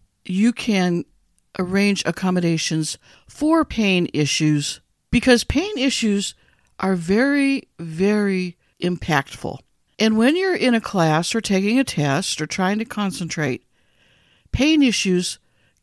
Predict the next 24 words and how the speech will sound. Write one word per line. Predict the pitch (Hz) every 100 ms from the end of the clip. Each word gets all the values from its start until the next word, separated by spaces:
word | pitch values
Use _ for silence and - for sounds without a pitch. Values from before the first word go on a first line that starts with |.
| 151
get | 185 190 -
in | - 202 214 202
the | 208
way. | 185 156 95 - - _ _ _
So | - 226
today | - 226 320 403
we're | 370
going | 285 269 247
to | 240
focus | - 196 190 185 -
on | 170 165 165 165 _ _ _ -
pain | - 165 160
issues | 156 - 233 - - - _ _ _
and | - 170 170 165 160 156 _ _ _
disabilities | - 160 - 233 320 285 139 - - - _ _ _
and | - 185
how | 170 180 190
you | 233 208 208
can | 214 - 190 175 175 175 _ _ _
arrange | 196 180 156 156 175 -
accommodations | - 165 160 180 277 285 - 151 147 - - _
for | - 180
that | 170 -
situation. | - - 214 233 180 - 127 127